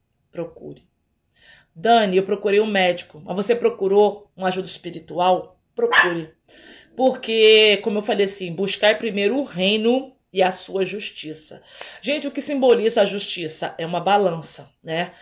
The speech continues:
Então, a balança, ela é bem colocada porque ela dá o equilíbrio.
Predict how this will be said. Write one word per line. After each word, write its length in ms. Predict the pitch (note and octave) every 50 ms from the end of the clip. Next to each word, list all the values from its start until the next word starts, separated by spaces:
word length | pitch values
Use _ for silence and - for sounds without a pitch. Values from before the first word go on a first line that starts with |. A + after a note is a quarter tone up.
| - - - - _
Então, 340 | G#3+ A#3 A#3 A#3+ C4 B3 B3+
a 60 | B3
balança, 880 | B3 B3+ B3 A#3 G3+ G3 G3+ A3 A#3+ C4 C4+ B3 - - A3+ F3 D3 - -
ela 160 | F3+ F#3 F#3
é 20 |
bem 160 | F#3+ G#3 A3+
colocada 640 | - G#3+ F#3+ G3 G3 G3 - G#3+ G3 G3 F#3+ G3+ G3
porque 320 | - - G#3 - - G3+
ela 120 | G3 F#3+ F#3
dá 200 | F#3 G3+ G3 G#3
o 100 | G3 G#3
equilíbrio. 920 | A3 G#3+ - C4 B3+ A3 G#3 A#3 A#3+ A3 F3 E3+ F3+ E3+ D#3 C#3+ C#3+